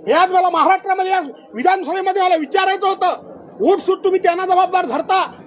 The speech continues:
दोन हजार चौदा पासून तुम्ही मंत्रिमंडळात आहात, दोन हजार एकोणीस पासून आज ताग आहेत. तुम्ही नगर विकास खात्याचे मंत्री आहात, तुमची ही जबाबदारी आहे, नाही तर कोणाची जबाबदारी आहे?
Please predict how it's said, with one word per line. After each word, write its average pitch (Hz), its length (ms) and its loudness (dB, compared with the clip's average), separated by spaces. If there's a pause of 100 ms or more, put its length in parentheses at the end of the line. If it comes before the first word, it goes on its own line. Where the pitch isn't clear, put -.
दोन 370 300 2
हजार 339 260 -2
चौदा 339 380 0
पासून 370 300 0
तुम्ही 359 240 0
मंत्रिमंडळात 381 640 2
आहात, 370 220 2 (680)
दोन 359 280 4
हजार 370 240 0
एकोणीस 359 380 -2
पासून 359 300 0
आज 370 240 0
ताग 381 260 0
आहेत. 381 180 2 (520)
तुम्ही 349 180 6
नगर 381 280 2
विकास 359 300 -4
खात्याचे 359 340 -2
मंत्री 359 300 -2
आहात, 370 140 2 (360)
तुमची 302 280 2
ही 349 100 2
जबाबदारी 359 420 2
आहे, 349 100 2
नाही 359 120 -4
तर 330 60 -2
कोणाची 339 340 0
जबाबदारी 427 460 2
आहे? 330 340 -4